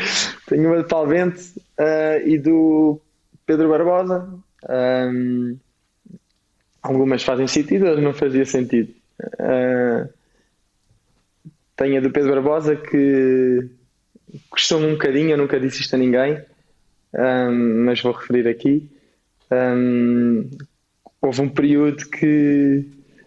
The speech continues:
hum, eu tinha um, eu tinha mais anos de contrato de formação do que, de profissional já, do que os outros todos os jogadores da formação. Eu era júnior e estava a treinar nos séniores.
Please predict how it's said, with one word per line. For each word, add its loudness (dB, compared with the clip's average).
hum, 2
eu 2
tinha 0
um, 0
eu 0
tinha 0
mais 0
anos -2
de -20
contrato -2
de -20
formação -2
do -2
que, -8
de -12
profissional -2
já, -2
do 0
que -4
os -2
outros -2
todos 0
os 2
jogadores 0
da 0
formação. -2
Eu 4
era 2
júnior 0
e -2
estava 0
a -6
treinar 0
nos -2
séniores. -2